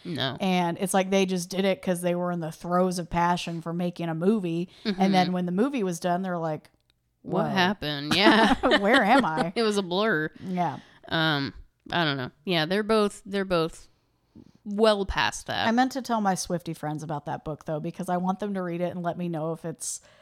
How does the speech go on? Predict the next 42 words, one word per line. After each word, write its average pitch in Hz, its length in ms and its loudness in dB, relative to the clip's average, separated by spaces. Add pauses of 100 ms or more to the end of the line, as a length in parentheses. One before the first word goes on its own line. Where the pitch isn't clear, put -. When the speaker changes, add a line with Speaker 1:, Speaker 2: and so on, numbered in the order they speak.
(140)
Speaker 2:
something 170 500 0
we're, 165 100 -4
Speaker 1:
The 180 100 2
Speaker 2:
'cause 302 100 6
I'm 311 100 2
Speaker 1:
breakup 403 300 6
Speaker 2:
okay 269 500 4
Speaker 1:
tour. 233 60 -4
Speaker 2:
with 214 240 0
cheesy 196 440 -4
love 170 260 -2
stories. 185 460 -4
I'm 220 160 -2
okay 143 260 -8
with 160 140 -12
that. 196 200 -8 (220)
I - 80 2
read 339 180 2
Better 170 240 0
Than 165 160 -4
the 156 60 -6
Movies. 165 360 -6
It 311 100 -8
was 311 140 -10
good 139 320 -10 (240)
Speaker 1:
Mm-hmm. 220 140 -2
Speaker 2:
by 175 240 6 (140)
a 165 380 -4 (600)
painter. 170 460 -2
I 151 60 -6
can't 160 200 -10
remember 156 260 -8
her 160 100 -10
first 156 280 -10
name. 160 200 -10
Speaker 1:
I 170 160 -6
don't 135 80 -8
know. 143 100 -8 (100)
Speaker 2:
But 185 380 4
I 190 100 -2
liked 302 300 -8
that. 302 480 -6